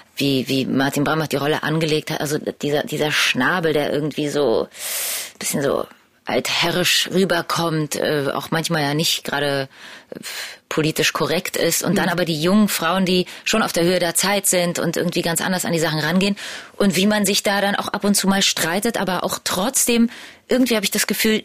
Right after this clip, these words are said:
Speaker 1: die mögen einander trotzdem,
Speaker 2: Mhm.
Speaker 1: auch wenn die mal hin und wieder einen, wirklich einen handfesten Streit haben,
Speaker 2: Mhm.
Speaker 1: trotzdem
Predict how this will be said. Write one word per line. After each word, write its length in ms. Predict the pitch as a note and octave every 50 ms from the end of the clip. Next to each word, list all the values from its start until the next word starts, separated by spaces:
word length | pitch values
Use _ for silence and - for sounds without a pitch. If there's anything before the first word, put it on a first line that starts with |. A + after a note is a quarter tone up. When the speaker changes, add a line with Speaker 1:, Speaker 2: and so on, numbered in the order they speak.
| - -
Speaker 1:
die 120 | - F#3+
mögen 260 | G3+ G#3 A3 A#3+ A#3+ - - _ _ _ _ _ _ - -
einander 480 | - F3 F3 F3 F#3 G3+ F#3+ F#3 F#3+ - _ _ - - - _ _ _ _ _ _ _
trotzdem, 500 | - - - F3 - - - C4 C4+ D#4+ G4 - - - - -
Speaker 2:
Mhm. 140 | D#3+ D3+ -
Speaker 1:
auch 140 | A3+ A3 A#3
wenn 100 | B3 A#3
die 80 | A3+
mal 200 | A3 G#3+ G#3+ G#3
hin 440 | G#3 - G3+ G#3 - - G3+ A3 A#3
und 120 | A3+ G3+ F#3+
wieder 160 | G#3 G3+ G3
einen, 200 | F#3 F3+ F3+ -
wirklich 340 | F#3 G#3+ A3+ - G#3+ F#3+ G3
einen 140 | F3+ F3+ F3
handfesten 400 | F#3+ G3 - F#3 F3+ - - D3
Streit 480 | - - - - D#3+ F#3+ C#4+ - -
haben, 340 | - G2+ B2+ C3 C#3 F3+ A3+ -
Speaker 2:
Mhm. 220 | - F#3 E3+ G3+ - - - -
Speaker 1:
trotzdem 880 | - - - G3 A3+ D4 - - - A#3+ A3+ A#3 A#3 A3+ A3+ A3+ A3+ A3